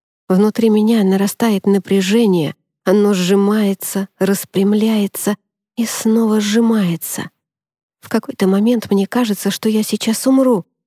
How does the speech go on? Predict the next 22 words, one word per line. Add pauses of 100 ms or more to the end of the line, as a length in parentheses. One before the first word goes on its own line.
Настолько
невыносимо
острыми
становятся
все
чувства. (480)
И
тогда (560)
я
словно
вновь
прыгаю
с
обрыва. (840)
На
мгновение
все
внутри
замирает, (640)
ухает
куда-то
вниз,